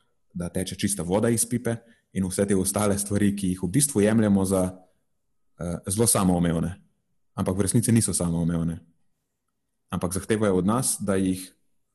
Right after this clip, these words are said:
vzdržujemo z določenimi žrtvami na svoj račun. Recimo, da s-, spoštujemo zakone.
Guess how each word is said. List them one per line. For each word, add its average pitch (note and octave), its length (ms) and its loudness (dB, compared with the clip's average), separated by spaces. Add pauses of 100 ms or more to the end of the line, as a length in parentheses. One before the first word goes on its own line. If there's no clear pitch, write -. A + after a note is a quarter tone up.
(200)
vzdržujemo G2 920 2
z F2+ 300 0
določenimi F#2 720 0 (440)
žrtvami B2+ 640 -2 (960)
na F#2+ 80 -4
svoj F#2+ 220 0
račun. F#2 300 -2 (1000)
Recimo, F2+ 280 -2
da F2 100 0
s-, - 220 -6
spoštujemo F#2+ 540 2
zakone. G#2+ 440 0